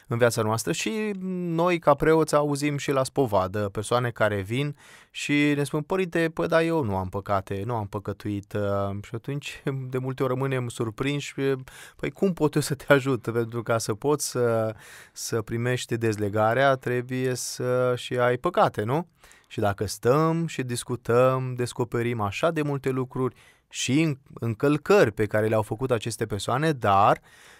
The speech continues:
um, sunt foarte multe persoane care recunosc că: „A, da, uite, puteam să fac mai mult, uh, nu am făcut acest bine.” Și, um, cred că este important să ne acuzăm și noi deseori, um, de aceste păcate de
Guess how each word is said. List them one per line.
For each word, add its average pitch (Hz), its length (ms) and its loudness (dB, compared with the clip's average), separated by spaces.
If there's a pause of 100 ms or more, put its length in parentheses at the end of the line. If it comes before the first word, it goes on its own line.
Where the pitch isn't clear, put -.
(100)
um, 120 920 -2
sunt 196 320 -4
foarte - 320 0
multe 180 280 -2
persoane 180 420 -2
care 185 440 0
recunosc 175 480 -4
că: 156 100 -2
„A, 165 220 0
da, 147 100 -4
uite, 147 200 -4
puteam 135 300 -4
să 131 140 -6
fac 127 260 -4
mai 117 200 -4
mult, 117 440 -4
uh, 104 80 -6 (240)
nu 117 120 -2
am 123 100 0
făcut 123 320 -8
acest 104 320 -6
bine.” 101 560 -6 (380)
Și, 131 380 -4 (360)
um, 127 340 -6
cred - 260 -8
că - 80 0
este 214 220 0
important 160 520 0
să - 140 -2
ne 110 120 0
acuzăm 110 480 -2
și 113 160 -4
noi 110 220 0
deseori, 107 560 0 (420)
um, 113 500 -6 (380)
de 113 360 0
aceste 117 380 -2
păcate 110 520 0
de 107 340 0